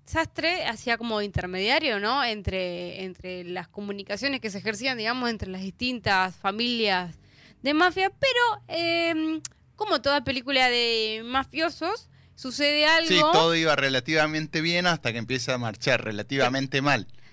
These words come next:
Speaker 1: Y que él, como sastrero, y su secretaria, Maeve,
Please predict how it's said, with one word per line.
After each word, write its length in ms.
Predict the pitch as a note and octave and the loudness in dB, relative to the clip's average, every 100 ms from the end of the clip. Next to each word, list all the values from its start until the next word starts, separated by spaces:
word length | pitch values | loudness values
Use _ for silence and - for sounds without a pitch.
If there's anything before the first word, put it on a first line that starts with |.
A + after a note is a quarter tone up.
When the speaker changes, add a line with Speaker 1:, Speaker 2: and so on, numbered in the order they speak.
| _ - | _ -2
Speaker 1:
Y 260 | D4+ E4 - | 0 0 -4
que 300 | - G3+ F#3+ | -6 -6 -2
él, 360 | A#3+ C4 B3 - | 2 2 0 -6
como 220 | G3 G3+ | -10 -8
sastrero, 600 | A3+ G#3+ - B3 C4 C#4 | -6 -6 -2 0 2 0
y 140 | A3+ G#3 | -2 -8
su 260 | - F#3+ | -10 -8
secretaria, 840 | - F#3 G3+ G#3+ C4+ B3+ C4 D4 G#3+ | -8 -6 -6 2 2 4 4 4 0
Maeve, 400 | A3 A#3 C#4+ | 0 2 0